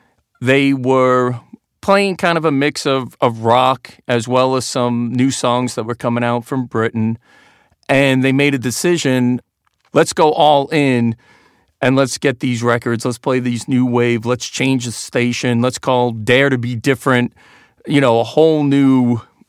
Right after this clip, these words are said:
persona for them as compared to what they had been before. And it worked because myself, a lot of people that I grew up with, loved the station.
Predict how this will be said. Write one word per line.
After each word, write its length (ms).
persona 580
for 240
them 480
as 200
compared 400
to 100
what 260
they 160
had 220
been 180
before. 540
And 100
it 80
worked 420
because 540
myself, 640
a 80
lot 400
of 60
people 320
that 140
I 80
grew 280
up 180
with, 280
loved 380
the 80
station. 720